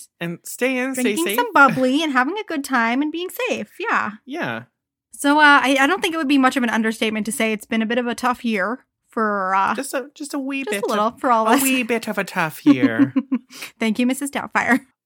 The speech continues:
Speaker 1: Oh, dearie. Twenty twenty was a shit show.
Speaker 2: <laughs> It's comforting when I hear it that way.
Speaker 1: <laughs>
Speaker 2: Um, <laughs> so we thought that instead of looking ahead and making New Year's resolutions and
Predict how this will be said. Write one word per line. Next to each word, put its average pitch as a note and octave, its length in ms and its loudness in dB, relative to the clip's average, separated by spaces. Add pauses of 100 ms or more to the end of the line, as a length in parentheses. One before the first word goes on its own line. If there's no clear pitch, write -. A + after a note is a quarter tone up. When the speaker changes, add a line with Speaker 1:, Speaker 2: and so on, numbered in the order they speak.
(120)
Speaker 1:
Oh, F3 260 -6 (100)
dearie. C#3 420 -10 (380)
Twenty E3+ 340 -8
twenty D3+ 400 -10
was C3+ 340 -10
a C#3+ 120 -12
shit - 440 -14
show. A2+ 500 -14
Speaker 2:
<laughs> D4+ 60 8 (440)
It's - 100 -14
comforting A#3 520 2
when A#3 100 0
I A#3 140 6
hear C#4 220 8
it - 20 0 (500)
that B3 240 2
way. A3 760 0
Speaker 1:
<laughs> - 120 -20 (1600)
Speaker 2:
Um, A#3+ 420 6 (680)
<laughs> - 760 -16
so E4 200 0
we A4+ 220 2
thought D4+ 280 6
that B3+ 140 2
instead A#3+ 460 2 (180)
of A#3 140 -4
looking B3 280 2
ahead A3 460 4
and G#3+ 120 2
making A3+ 360 0
New A3 80 0
Year's A3+ 240 2
resolutions A3 1000 0
and G#3 200 -4